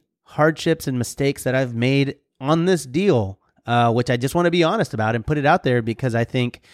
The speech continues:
for me, I embrace mistakes 'cause they make me better. And I just want everyone to know that it's okay to make mistakes and to fail because that is how we get good at the thing that we call real estate.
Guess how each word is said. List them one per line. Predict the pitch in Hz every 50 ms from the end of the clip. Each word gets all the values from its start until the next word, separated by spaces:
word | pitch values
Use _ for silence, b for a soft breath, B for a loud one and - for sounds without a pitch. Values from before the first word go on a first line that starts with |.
| b b b b b b b b b b
for | b - 131
me, | 127 143 151 147 151 156 - _ _ -
I | 131 131 135
embrace | 131 123 123 120 120 139 147 -
mistakes | 165 165 - - 160 175 175 - -
'cause | - 120
they | 107 113
make | 110 120 123 -
me | 127 120
better. | 110 135 147 156 165 170 180 - _
And | - 120 123 120 120 117 110 101
I | 117
just | 113 113 -
want | - 123 120 -
everyone | - 120 117 117 117 117 113
to | - 117
know | 113 117 117
that | 110 110 107
it's | 110 104 - -
okay | - 139 127 - - 151 156 143
to | - -
make | 165 160 156 160 170 180 196 - -
mistakes | 156 139 127 - - - 110 104 104 101 - - -
and | - 110 107
to | - 143
fail | 131 - - - 147 147 143 127 117 117 113
because | 113 113 - - 113
that | 101 113 113 113 120 -
is | 113 110
how | - - 113 110
we | 107 107
get | 104 120 117 - - 110
good | 117 113 110 110
at | 107 -
the | - 107
thing | - - 113 107 107
that | 104 104 - -
we | 113 113
call | 110 - 117 107 110
real | 107 107 107
estate. | 107 110 - - - - - -